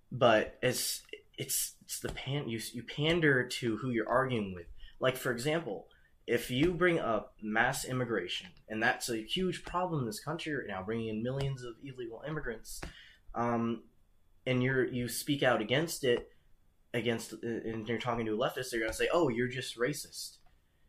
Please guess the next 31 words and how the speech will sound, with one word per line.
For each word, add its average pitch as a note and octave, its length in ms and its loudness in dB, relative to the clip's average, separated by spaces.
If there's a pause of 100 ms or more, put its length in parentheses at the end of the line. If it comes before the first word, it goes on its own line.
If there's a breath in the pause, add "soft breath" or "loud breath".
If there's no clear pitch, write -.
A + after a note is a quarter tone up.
(380)
And C3 460 4 (240)
you C3 200 -2
go B2 220 6
and A2 100 2
say, A2+ 140 2
"Oh, B2 260 4
I'm G#2+ 80 -2
not G#2 200 -4
racist. F2+ 460 -8
I, G#2 140 -2
you A2 120 -6
know, A2+ 100 -4
I A2 140 -2
have, A2 220 -6
like, G#2+ 140 -4
ten B2 220 -4
Mexican C3 360 -4
friends." A#2 380 -6 (460 loud breath)
And C3 180 6
as - 160 2
soon G#3 580 6 (100)
as - 180 -2
they, G2 120 -4 (160)
you G#2+ 100 -12
start - 500 4 (180)
pandering F3 640 4 (480 soft breath)
to G2 460 2 (120)
them A2+ 540 4
and G2 200 -2
trying B2 400 4 (120)
to, G2 480 -2